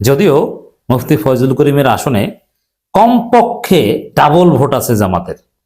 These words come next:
চরমোনাইয়ের চাইতে, তারপরে প্রার্থী দিবে না। কেন প্রার্থী দিবে না? জামাতের মধ্যেও মিশ্র প্রতিক্রিয়া শুরু হয়ে গেছে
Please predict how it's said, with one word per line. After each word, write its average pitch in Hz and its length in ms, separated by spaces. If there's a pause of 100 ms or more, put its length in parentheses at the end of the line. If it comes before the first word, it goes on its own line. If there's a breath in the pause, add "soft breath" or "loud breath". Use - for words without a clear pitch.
(520)
চরমোনাইয়ের 123 480
চাইতে, - 340 (720)
তারপরে 156 320
প্রার্থী 120 300
দিবে 101 200
না। 76 180 (680)
কেন 175 200
প্রার্থী 160 320
দিবে 147 180
না? 160 120
জামাতের 156 460
মধ্যেও 151 300
মিশ্র 151 320
প্রতিক্রিয়া 139 440
শুরু 131 200
হয়ে 131 140
গেছে 123 280